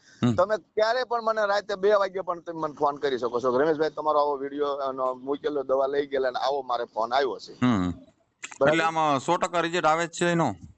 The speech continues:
Speaker 2: એક, એકસો ને વીસ ટકા, દસ નહીં.
Speaker 1: પછી આમાં શું થાય ખબર છે?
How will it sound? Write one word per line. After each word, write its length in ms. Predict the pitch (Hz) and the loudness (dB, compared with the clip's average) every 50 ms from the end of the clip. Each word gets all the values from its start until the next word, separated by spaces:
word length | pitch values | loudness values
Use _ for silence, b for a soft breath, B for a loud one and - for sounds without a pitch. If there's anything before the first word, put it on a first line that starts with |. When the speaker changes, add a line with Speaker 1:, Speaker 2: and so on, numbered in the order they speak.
| _ - | _ 0
Speaker 2:
એક, 540 | 170 202 226 240 247 - - _ _ - 175 | 2 4 4 4 2 0 -4 _ _ 0 2
એકસો 420 | 202 240 262 240 - - 233 240 | 2 2 2 0 0 0 0 2
ને 200 | 247 247 240 208 | 2 2 0 0
વીસ 380 | 180 170 190 254 285 254 - - | 2 2 2 2 2 2 0 0
ટકા, 400 | 247 220 208 202 190 180 170 165 | -2 -2 0 2 0 0 0 -2
દસ 380 | 170 190 196 233 226 202 - 202 | -4 -2 -2 -2 -2 -4 -6 -6
નહીં. 300 | 214 202 151 123 101 - _ _ - 143 127 | -4 -4 -4 -6 -8 -14 _ _ -4 -2 0
Speaker 1:
પછી 120 | 131 151 | 2 2
આમાં 260 | 160 175 185 185 175 165 | 2 2 0 -2 -4 -2
શું 200 | 185 214 220 208 | 0 0 2 2
થાય 140 | 202 180 | 2 2
ખબર 260 | 160 180 190 214 214 214 | 2 2 0 0 0 0
છે? 340 | 226 247 - - - _ | -2 -4 -4 -10 -18 _